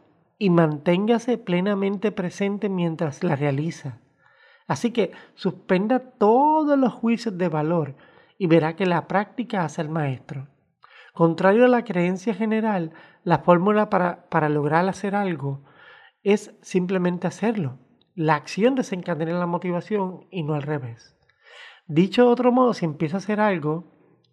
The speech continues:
continuarás haciéndolo. ¿Por qué? Porque, porque la motivación no causa la acción, sino que la acción causa la motivación. Así que eso es bien importante y lo hablamos en secreto, eh, en el episodio anterior, pero quería obviamente recalcarlo en este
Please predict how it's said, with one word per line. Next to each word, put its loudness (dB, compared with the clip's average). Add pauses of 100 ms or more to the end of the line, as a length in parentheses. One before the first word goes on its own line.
continuarás 2
haciéndolo. -4
¿Por -2
qué? 0
Porque, -2 (600)
porque 0
la 0
motivación 0
no 2
causa -2
la 0
acción, -2
sino -6
que -2
la -2
acción -2
causa 0
la 2
motivación. -4 (960)
Así 0
que 0
eso -4
es -6
bien 0
importante -2
y 0
lo 0
hablamos -2
en -2
secreto, -4
eh, -6
en -10
el -10
episodio -2
anterior, 0
pero -4
quería -4
obviamente -4
recalcarlo -4
en -2
este -6